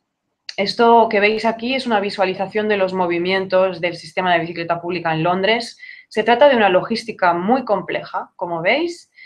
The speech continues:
y creo que en sistemas de transporte público es de lo más complicado que nos podemos encontrar.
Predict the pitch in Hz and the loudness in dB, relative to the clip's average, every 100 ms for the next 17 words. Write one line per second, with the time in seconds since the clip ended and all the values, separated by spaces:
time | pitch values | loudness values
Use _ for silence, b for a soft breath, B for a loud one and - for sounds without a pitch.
0 | B B _ 220 220 233 240 262 247 220 | B B _ -6 2 2 2 0 -2 -4
1 | - 220 233 233 233 202 196 185 220 214 | -2 4 4 4 2 -2 0 -4 -4 -4
2 | 214 214 220 220 226 233 233 - 190 190 | -4 -4 -4 -2 4 6 6 2 -2 -4
3 | 190 180 185 - 202 190 180 175 160 156 | -2 -2 -2 -4 -10 -4 0 0 0 -8
4 | 156 160 151 151 - 151 143 143 139 | -8 -6 -6 -8 -12 -12 -12 -12 -14